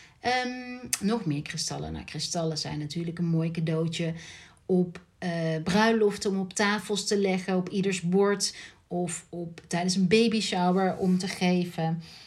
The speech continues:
Ehm, bij examens voor, voor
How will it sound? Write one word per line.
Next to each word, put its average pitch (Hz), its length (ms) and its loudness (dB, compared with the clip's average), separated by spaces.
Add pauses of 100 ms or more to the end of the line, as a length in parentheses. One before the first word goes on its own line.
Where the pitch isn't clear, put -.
(160)
Ehm, 165 540 0 (640)
bij 180 220 2
examens 214 680 2
voor, 196 200 -4 (200)
voor 190 480 -2